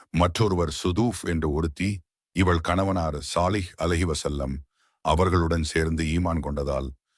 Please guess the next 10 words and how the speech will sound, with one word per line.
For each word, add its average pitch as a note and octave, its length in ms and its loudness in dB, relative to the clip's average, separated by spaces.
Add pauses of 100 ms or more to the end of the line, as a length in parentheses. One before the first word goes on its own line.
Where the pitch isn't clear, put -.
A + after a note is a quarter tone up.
(180)
அந்த E2 360 2
கோபத்தில் F#2 520 -2
தன்னையே F#2 480 0
தருவதாக D2+ 580 -2
வாக்குறுதி D#2+ 580 -4
அளித்து, D2 440 -4 (420)
அவள் E2+ 260 2
மஸ்தஹ் E2+ 600 -2
என்பவருடன் D#2+ 580 0
சேர்ந்து D#2 560 -2